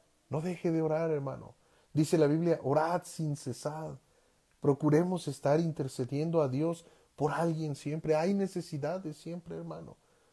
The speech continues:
Nunca falta, hermano, eh, tal hermano, y ahora con las redes sociales va uno viendo Facebook, hermano, y, y uno, híjole, ve tantas cosas y empieza uno a orar,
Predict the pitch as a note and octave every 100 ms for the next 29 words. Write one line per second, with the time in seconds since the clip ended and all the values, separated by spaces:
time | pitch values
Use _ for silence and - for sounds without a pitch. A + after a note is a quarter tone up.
0 | _ - F3 - G3+ - G3+ G3+ F#3+ F3
1 | E3 D3+ C#3+ - _ - D3 C#3+ - F3
2 | F#3 D#3+ C#3+ D#3+ F3 E3 D#3 E3+ F3+ D#3+
3 | C#3+ C#3 E3+ F3 C#3 - E3+ F#3+ F#3 -
4 | - _ C#3+ E3 F#3+ F3+ D3+ F#3 F#3+ F3+
5 | G#3+ G3+ G3 F#3 F#3 E3+ F#3+ F#3+ - _
6 | _ C#3 C#3+ D3 D#3 E3 F#3 E3+ C#3 -
7 | F3 D#3 E3 E3+ _ F3 G3 F3+ - F3
8 | F#3 F3+ D#3+ D3 E3 F3 F3+ F3+ F3 D3
9 | E3+ F3